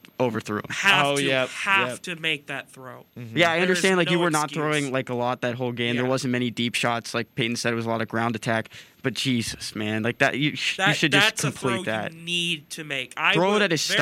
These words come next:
Speaker 1: stomach, like, don't, like,
Speaker 2: complimentary
Speaker 1: it's
Speaker 2: of
Speaker 1: ridiculous.
Speaker 2: the way Brady Cook played in that game, especially 'cause he got the ball with about two minutes left, um, no timeouts,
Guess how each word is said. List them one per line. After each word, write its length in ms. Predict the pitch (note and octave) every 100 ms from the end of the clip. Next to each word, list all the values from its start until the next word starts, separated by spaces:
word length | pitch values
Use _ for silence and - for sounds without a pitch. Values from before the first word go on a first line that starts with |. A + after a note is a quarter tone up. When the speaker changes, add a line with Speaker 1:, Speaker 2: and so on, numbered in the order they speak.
| C#3
Speaker 1:
stomach, 100 | B2+ G#2+
like, 140 | - G#2+
don't, 100 | D3+
like, 100 | E3+ F3
Speaker 2:
complimentary 360 | - F3+ F3
Speaker 1:
it's 100 | D3+ D#3
Speaker 2:
of 240 | D3+ C#3+
Speaker 1:
ridiculous. 320 | B2 A#2+ D3+
Speaker 2:
the 40 | D3
way 120 | D#3
Brady 300 | D3 D3+ C#3+
Cook 260 | D3 C#3 -
played 200 | C3+ C#3+
in 100 | D#3
that 160 | D#3
game, 180 | E3+ C#3+
especially 460 | - - A3 - G3
'cause 360 | - D#3 C#3+ - _ _ -
he 80 | G#3+
got 160 | B3
the 80 | B3
ball 420 | F#3 F3 E3+ E3+ D3+
with 200 | D3+ -
about 360 | C#3+ D3 -
two 180 | - E3+
minutes 380 | D#3+ C#3 C3 -
left, 360 | C#3 C3 - - _ _ _ _ -
um, 480 | C#3+ C3+ B2+ A#2+ - C#3
no 200 | D3 E3+
timeouts, 560 | F3 D#3+ C#3 C3 A2